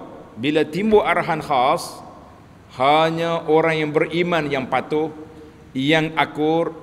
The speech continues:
yang dengar kata, yang reti bahasa. Tapi bila nak suruh orang tauhid,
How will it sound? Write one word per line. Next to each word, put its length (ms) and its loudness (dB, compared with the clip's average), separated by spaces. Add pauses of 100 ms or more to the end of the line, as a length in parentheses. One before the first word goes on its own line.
(240)
yang 320 0
dengar 240 0
kata, 560 0 (480)
yang 240 4
reti 240 -6
bahasa. 240 -4 (1300)
Tapi 240 0
bila 160 4
nak 160 -2
suruh 160 6
orang 240 4
tauhid, 480 2